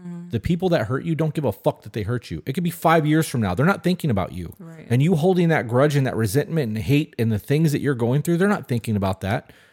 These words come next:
Speaker 2: You are holding on to something that no one else in the world gives a fuck about, uh,
Speaker 1: Mm-hmm.
Speaker 2: other than you. You forgive for you. So if you have a scenario where you're with someone still and they hurt you, you have to forgive them.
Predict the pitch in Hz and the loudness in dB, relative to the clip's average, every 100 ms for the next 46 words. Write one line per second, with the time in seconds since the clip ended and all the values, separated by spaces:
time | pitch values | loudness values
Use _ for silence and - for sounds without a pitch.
0 | _ - 147 226 175 175 170 156 143 160 | _ 0 4 6 6 4 4 4 4 2
1 | 151 170 170 185 117 113 139 151 147 143 | 2 2 2 2 2 2 2 4 4 0
2 | 143 131 123 110 110 107 - 127 104 101 | 0 0 2 2 0 0 0 0 0 0
3 | 120 - 98 95 123 123 107 104 92 80 | 0 -2 -6 0 2 2 2 0 -2 -6
4 | _ _ _ _ _ _ 143 185 - 131 | _ _ _ _ _ _ 0 2 2 2
5 | 131 120 - 104 98 90 80 - - 143 | 4 2 0 -4 -2 -4 -6 -6 2 2
6 | - 202 185 170 143 - 135 143 131 110 | 2 0 2 2 0 0 0 2 2 2
7 | 113 143 131 170 - 123 107 104 - 113 | 0 0 2 2 2 0 0 0 -2 0
8 | 117 135 120 139 156 160 180 127 160 180 | 0 0 -2 -2 0 -2 -2 -4 -6 -4
9 | 165 139 113 107 95 80 | -4 -2 -2 -2 -2 -6